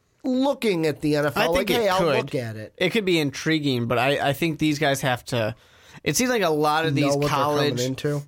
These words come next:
Speaker 2: Yeah, a lot of these college head coaches, they understand the way it works. There's a lot of
Speaker 1: Mm-hmm.
Speaker 2: pressure. You've got no security in the N F L.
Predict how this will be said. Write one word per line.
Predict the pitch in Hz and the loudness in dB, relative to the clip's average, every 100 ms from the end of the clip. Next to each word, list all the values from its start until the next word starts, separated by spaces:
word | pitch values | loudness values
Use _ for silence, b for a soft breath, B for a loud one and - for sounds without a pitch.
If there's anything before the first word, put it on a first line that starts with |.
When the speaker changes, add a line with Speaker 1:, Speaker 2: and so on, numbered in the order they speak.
| - | -4
Speaker 2:
Yeah, | 240 175 | -2 0
a | |
lot | 202 262 | 0 -2
of | |
these | 254 214 | -4 -8
college | - 185 185 180 | -4 -2 0 -2
head | 170 156 | -4 -4
coaches, | - 151 139 160 156 151 b b b b | -2 -4 -2 0 0 -2 b b b b
they | 180 226 | -2 0
understand | 247 202 - 175 151 | 2 0 0 0 0
the | 135 | 0
way | 127 | 0
it | 107 | 0
works. | 113 85 - - | -2 -4 -6 -8
There's | 175 180 | -2 0
a | |
lot | 233 214 | 2 0
of | 180 | -2
Speaker 1:
Mm-hmm. | - | -2
Speaker 2:
pressure. | 160 151 160 | -2 0 -2
You've | 147 147 | -2 0
got | 180 | -2
no | 156 151 | 0 -2
security | - 139 151 135 123 | -4 -4 -2 0 0
in | 117 | 0
the | 117 | 0
N | 110 | 0
F | 98 98 | -2 -4
L. | 76 | -4